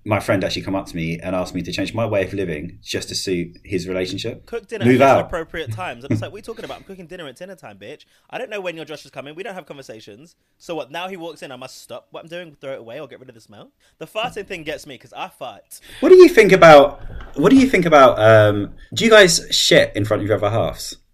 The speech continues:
Speaker 2: No, no. See, we had this <laughs> conversation. No
Speaker 1: Did you?
Speaker 2: way. No, me and you did because you thought it was
Speaker 1: Oh.
Speaker 2: ridiculous. Jordan will do this, right? And we're not other halves, by the way, so I'm just gonna put this out there.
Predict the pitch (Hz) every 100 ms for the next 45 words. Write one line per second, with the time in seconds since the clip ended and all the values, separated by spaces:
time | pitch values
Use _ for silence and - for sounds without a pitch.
0 | _ 165 226 196 165 202 196 185 156 190
1 | 202 214 165 156 - 190 196 - 233 196
2 | 135 127 _ - 160 170 202 160 95 78
3 | 160 120 - 196 214 151 185 233 330 339
4 | 453 214 160 - 202 240 320 233 202 -
5 | 151 - - 117 - - - _ _ _
6 | _ - 262 294 196 156 160 156 131 -
7 | 107 127 139 226 226 151 143 131 123 117
8 | 104 95 90 98 110 120 - 120 - _
9 | 107 - 90